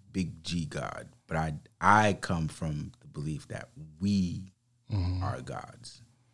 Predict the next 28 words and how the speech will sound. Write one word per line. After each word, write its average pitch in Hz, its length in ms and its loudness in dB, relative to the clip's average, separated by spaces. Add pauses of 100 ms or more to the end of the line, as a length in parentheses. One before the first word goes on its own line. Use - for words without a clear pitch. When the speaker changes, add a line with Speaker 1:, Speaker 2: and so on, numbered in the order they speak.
(500)
Speaker 1:
'Cause 90 160 0
if 87 180 0
we're 90 140 2
made 92 480 6
in 82 100 -6
the - 200 -8
image 82 640 -2
Speaker 2:
We're - 120 -6
Speaker 1:
of 78 60 -6
Speaker 2:
not, 120 320 2
though. - 280 -14 (920)
Speaker 1:
Hear 85 120 -6
me 78 140 -2
out. - 200 -6 (1000)
Speaker 2:
I'm 90 180 -6
sorry, - 280 -4
I - 20 -18
cut - 260 -14
you - 80 -14
off. - 140 -20 (240)
Speaker 1:
I-, 87 140 -2 (120)
if 87 280 -4
we're 87 80 2
made 90 420 2 (100)
in 85 140 -4
the 76 100 -6 (140)
image, 90 800 -4
Speaker 2:
Mm-hmm. 95 460 0